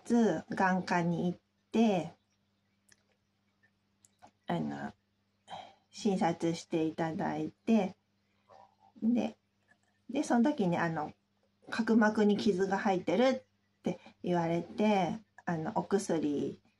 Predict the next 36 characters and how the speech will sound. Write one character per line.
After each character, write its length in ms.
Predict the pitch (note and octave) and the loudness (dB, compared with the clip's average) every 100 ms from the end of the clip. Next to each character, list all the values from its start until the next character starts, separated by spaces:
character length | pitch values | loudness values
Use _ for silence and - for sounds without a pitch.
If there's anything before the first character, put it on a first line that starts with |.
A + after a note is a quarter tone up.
| _ | _
出 180 | G3 F3 | -2 -2
し 120 | - | -6
て 300 | - - - _ _ _ _ _ - | -6 -6 -8 _ _ _ _ _ -10
い 80 | |
た 180 | F3 F3 | 0 0
だ 180 | F3 E3+ | 2 0
い 60 | E3+ | -2
た 240 | F3+ E3+ | -2 -2
ん 80 | D#3 | -4
で 160 | - | -8
す 100 | - | -10
け 160 | - E3+ | -6 0
ど、 280 | A3 G#3+ F#3 - _ - _ _ - | 2 2 0 -10 _ -20 _ _ -4
え 200 | F3+ F3+ | -2 -2
っ 60 | |
と、 120 | - F3 F3+ F3+ - _ _ _ _ _ _ _ - _ _ _ _ _ _ _ _ _ _ _ _ _ _ _ _ _ _ _ _ _ _ _ _ _ | -2 -4 -4 -8 -14 _ _ _ _ _ _ _ -20 _ _ _ _ _ _ _ _ _ _ _ _ _ _ _ _ _ _ _ _ _ _ _ _ _
目 180 | A3+ A#3+ | 2 4
薬 680 | D#4 - A#3 F#3 F3 D#3+ - - - - | 2 2 2 4 2 0 -4 -18 -20 -4
だ 160 | G#3+ | -2
け 220 | G3 G3+ G3 | 0 0 0
の 320 | E3 C#3+ - - | 0 -4 -10 -10
治 140 | - | -2
療 320 | F3 F3+ F3 | 2 4 2
だ 140 | F3 F3 | 2 0
っ 100 | - _ _ - _ _ | -2 _ _ -20 _ _
た 160 | D#3+ D#3 | -6 -4
の 180 | - F3 | -6 -2
で、 380 | G#3 F#3+ D3+ - A3+ - _ _ _ _ _ _ - - | 0 0 -2 -8 -20 -20 _ _ _ _ _ _ -20 -6
あ 120 | F#3 | -4
の、 180 | E3 E3 | -2 0
見 160 | F#3 | 0
た 160 | G3+ A#3 | 4 4
目 220 | A3+ A3 | 6 6
が 120 | A3+ | 4
普 200 | A3+ - | 0 -6
通。 380 | - F3+ F3+ G#3+ | -4 0 0 -2